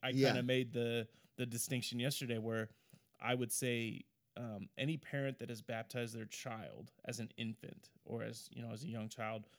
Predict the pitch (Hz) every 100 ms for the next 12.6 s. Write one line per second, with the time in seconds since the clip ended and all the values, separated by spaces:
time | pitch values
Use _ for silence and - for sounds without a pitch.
0 | - 104 127 120 113 117 110 113 110 110
1 | 107 107 104 113 127 113 113 110 - -
2 | 113 110 104 - 135 131 113 113 - _
3 | - _ 131 160 190 139 120 113 127 156
4 | 170 - 123 - 123 117 - 110 107 117
5 | - - 110 - 120 113 110 - 110 113
6 | 110 - 113 113 107 110 - 120 131 -
7 | 131 123 139 127 120 117 110 - 110 127
8 | 127 135 135 - _ _ _ 127 131 120
9 | 117 - 123 120 113 113 110 110 110 -
10 | - 110 - 73 120 127 131 131 131 -
11 | _ 123 123 139 120 110 117 107 110 120
12 | 127 - 113 117 120 123